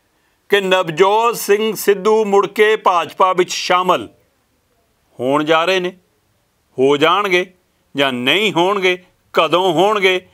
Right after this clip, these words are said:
ਕਿਵੇਂ ਹੋਣਗੇ, ਕਿਹਦੇ ਰਾਹੀਂ ਹੋਣਗੇ, ਹੁਣ ਇਹ ਸਵਾਲ ਪੁੱਛੇ ਜਾਣ ਲੱਗੇ ਨੇ। ਪਰ ਖਬਰ ਇਹੋ ਹੈ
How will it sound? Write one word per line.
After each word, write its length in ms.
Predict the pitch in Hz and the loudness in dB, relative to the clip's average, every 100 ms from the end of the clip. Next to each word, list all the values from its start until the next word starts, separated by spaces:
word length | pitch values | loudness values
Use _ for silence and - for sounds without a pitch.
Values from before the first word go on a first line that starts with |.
| _ _ - | _ _ -2
ਕਿਵੇਂ 360 | 175 170 202 | 0 2 2
ਹੋਣਗੇ, 520 | 180 190 208 196 196 185 _ - | 2 0 0 0 0 -2 _ -16
ਕਿਹਦੇ 380 | 185 208 214 185 | -8 0 2 2
ਰਾਹੀਂ 340 | 147 135 190 180 | 0 0 0 0
ਹੋਣਗੇ, 400 | 196 202 185 180 _ _ | 0 0 -2 -2 _ _
ਹੁਣ 100 | 170 | -2
ਇਹ 80 | 180 | -2
ਸਵਾਲ 400 | 147 127 120 123 123 _ - | -2 -2 -2 -2 -6 _ -12
ਪੁੱਛੇ 360 | 160 - 180 | -12 -4 -2
ਜਾਣ 260 | 135 113 101 | 0 -2 -4
ਲੱਗੇ 260 | 95 98 | -14 -16
ਨੇ। 100 | 90 - _ _ _ _ _ _ _ _ - | -18 -20 _ _ _ _ _ _ _ _ -2
ਪਰ 180 | 135 107 _ - | -2 -4 _ -8
ਖਬਰ 380 | - 196 233 | -2 0 2
ਇਹੋ 320 | 214 185 196 | 2 2 2
ਹੈ 80 | 202 | 2